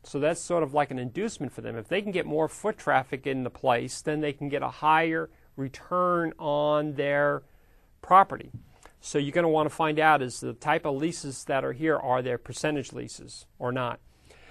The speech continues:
The other thing is, too, that's important is as far as the transferability of the lease. You can find out, like,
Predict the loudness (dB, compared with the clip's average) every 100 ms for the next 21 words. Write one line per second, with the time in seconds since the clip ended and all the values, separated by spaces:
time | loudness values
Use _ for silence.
0 | -6 6 6 8 6 4 0 -2 0 4
1 | 4 4 0 -2 -2 0 0 -2 -6 -6
2 | -2 6 10 10 6 2 0 -4 -10 -2
3 | 0 0 2 2 4 6 6 4 2 0
4 | 0 0 -2 -2 -4 -10 -14 -16 -20 -20
5 | -20 -20 -10 -2 0 0 -2 4 6 6
6 | 6 6 6 6 6 4 2